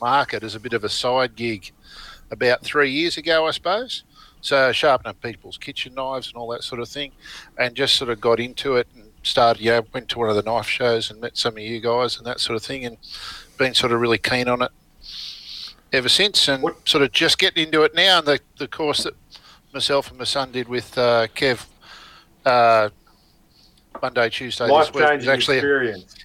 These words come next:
Speaker 1: Yeah, <laughs> mm, yeah, you could say that. Um, <laughs> but yeah, that was, that was sort of my first go at, at, uh, first time I'd ever forged. Um, been playing around with stock removal and stuff, so yeah,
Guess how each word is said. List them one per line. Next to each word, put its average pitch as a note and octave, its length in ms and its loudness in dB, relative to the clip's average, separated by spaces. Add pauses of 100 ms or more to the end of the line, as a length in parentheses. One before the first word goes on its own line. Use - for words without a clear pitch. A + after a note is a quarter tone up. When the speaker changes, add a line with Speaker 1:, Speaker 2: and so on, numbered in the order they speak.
(160)
Speaker 1:
Yeah, D#3+ 120 2
<laughs> - 0 -
mm, - 1700 -8
yeah, F3+ 200 4
you E4+ 160 -2
could - 240 -8
say B2 240 2
that. C#3+ 240 2 (100)
Um, G3 200 4 (440)
<laughs> - 440 -18
but F3 160 2
yeah, F3+ 180 8
that F3+ 180 6
was, D#3 180 -8
that D#3+ 180 2
was C#3+ 100 -6
sort D#3 140 0
of C3+ 80 -2
my C3+ 200 0
first C3+ 400 -6
go B2+ 280 -2
at, A#2+ 80 -10 (420)
at, A#2 320 -10
uh, A#2 240 2
first C3+ 300 -4
time B2 160 -6
I'd A#2 120 0
ever G2+ 140 -2
forged. A#2 640 -8 (500)
Um, G#2+ 540 -2
been B2 160 -2
playing G#2+ 300 -4
around G#2 200 -4
with F#2+ 80 -12
stock - 320 -10
removal G2 420 -12
and F#2+ 80 -14
stuff, G#2 280 -8
so F#2+ 320 -8 (1000)
yeah, D3 220 -6